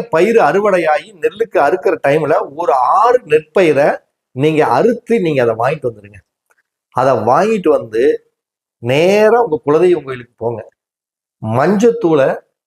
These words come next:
ஒரு த-, ஒரு துணியில நனைச்சு உங்க குலதெய்வத்துக்கிட்ட வச்சு, "என்னுடைய கடன் பிரச்சனை, பணப்பிரச்சனை இதெல்லாம் தீர்ந்து என்னுடைய வாழ்க்கையில நான் மிகப்பெரிய ஒரு சந்தோஷம், ஒரு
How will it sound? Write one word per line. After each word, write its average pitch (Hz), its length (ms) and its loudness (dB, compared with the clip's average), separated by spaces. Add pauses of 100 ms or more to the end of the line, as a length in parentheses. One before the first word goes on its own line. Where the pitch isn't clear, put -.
(280)
ஒரு 135 200 -4
த-, 127 300 0
ஒரு 117 160 0
துணியில 170 360 2
நனைச்சு 139 420 -2 (540)
உங்க 131 220 0
குலதெய்வத்துக்கிட்ட 147 640 0
வச்சு, 117 360 -6
"என்னுடைய 120 380 -4
கடன் 135 320 -4
பிரச்சனை, 117 420 -4 (360)
பணப்பிரச்சனை 131 720 -2 (100)
இதெல்லாம் 123 480 0
தீர்ந்து 139 400 0 (520)
என்னுடைய 151 380 2 (160)
வாழ்க்கையில 208 600 0
நான் 131 260 -4
மிகப்பெரிய 220 580 0
ஒரு 151 140 0
சந்தோஷம், 156 680 0 (640)
ஒரு 127 220 2